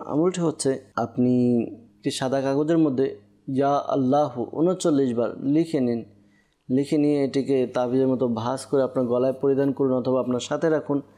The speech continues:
এরপর আপনি যান, আহ, যার কাছে টাকা পাবেন তার সাথে গিয়ে কথা বলুন। আশা করি তার অন্তর নরম হবে, আপনার, আহ, টাকাও ফেরত পাবেন অথবা জমি ফেরত পাবেন ইনশাআল্লাহ তাআলা।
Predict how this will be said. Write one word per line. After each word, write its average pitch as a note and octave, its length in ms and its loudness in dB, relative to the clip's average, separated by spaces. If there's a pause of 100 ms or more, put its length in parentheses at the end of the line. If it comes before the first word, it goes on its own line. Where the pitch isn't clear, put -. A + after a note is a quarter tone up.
(360)
এরপর D3+ 260 0
আপনি C3+ 340 0
যান, B2 420 2 (260)
আহ, B2 260 -4
যার B2 180 -2
কাছে B2 220 -6 (140)
টাকা B2+ 220 -2
পাবেন C#3+ 400 0 (560)
তার B2+ 120 -2
সাথে B2+ 280 0
গিয়ে B2+ 200 2
কথা C#3 220 -2
বলুন। D3 300 2
আশা C3 240 -2
করি C3 200 0
তার B2+ 260 -2
অন্তর C3 340 -2
নরম C#3 340 0
হবে, C3 420 -2 (460)
আপনার, A#2+ 540 -2
আহ, A#2+ 260 0 (100)
টাকাও C3+ 260 -2
ফেরত D3+ 300 -2
পাবেন C#3 260 0
অথবা B2+ 260 0
জমি B2+ 260 0
ফেরত C3 320 -2
পাবেন C3 240 0
ইনশাআল্লাহ B2 460 0
তাআলা। B2 300 -2